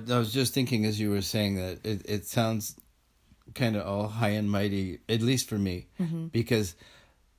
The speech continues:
Speaker 1: I'd say maybe fifty percent of the time I get it right and I do it that way. See, I said right <laughs>
Speaker 2: Oh,
Speaker 1: as
Speaker 2: yeah.
Speaker 1: opposed to right and wrong.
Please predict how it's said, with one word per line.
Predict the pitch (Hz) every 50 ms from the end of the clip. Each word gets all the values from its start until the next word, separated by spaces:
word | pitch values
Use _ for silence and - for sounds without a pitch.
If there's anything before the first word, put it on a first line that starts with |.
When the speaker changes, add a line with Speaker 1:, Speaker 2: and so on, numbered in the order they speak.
| _ _ _ _ _ _ _ _ _ _ _ _ -
Speaker 1:
I'd | - 110 117 104
say | - - 123 113
maybe | 113 120 139 151 151 143 127 113
fifty | - - - 139 131 - - 120
percent | 113 - 104 - - 123 120 120
of | 113 101
the | 104
time | - 120 120 107 113 117 113 123 127 - _ _ _ _ -
I | - 107
get | 95 117 110 104
it | 101 -
right | 107 101 101 107 - -
and | - 107 107 104
I | 101
do | 92 87 - - 104 107
it | 107 104 -
that | 110 107 95 95
way. | 104 107 - -
See, | - - - 143 139
I | 127
said | - - 123 107 87
right | 98 107 107 92 - - - _ _ _ _ -
<laughs> | - - - - -
Speaker 2:
Oh, | 175 139 - - 196 - - - 285 - - 170 - - 120 117
Speaker 1:
as | 117 110
Speaker 2:
yeah. | 104 104
Speaker 1:
opposed | - 120 117 107 -
to | 110
right | 104 107 107 -
and | 110 113
wrong. | 117 107 98 92